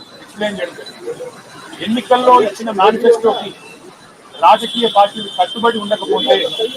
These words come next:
తప్పకుండా వారిని శిక్షించాల్సిన బాధ్యత కూడా ఎన్నికల కమిషన్ మీదనే ఉన్నది. ఎన్నికల్లో ప్రజల్ని వంచే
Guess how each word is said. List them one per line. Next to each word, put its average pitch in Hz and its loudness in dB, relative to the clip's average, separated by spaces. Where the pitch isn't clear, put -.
తప్పకుండా 233 4
వారిని 208 4
శిక్షించాల్సిన 226 -2
బాధ్యత 196 2
కూడా 180 2
ఎన్నికల 220 0
కమిషన్ 220 -2
మీదనే 196 -8
ఉన్నది. 185 -10
ఎన్నికల్లో 233 -2
ప్రజల్ని 220 0
వంచే 208 -6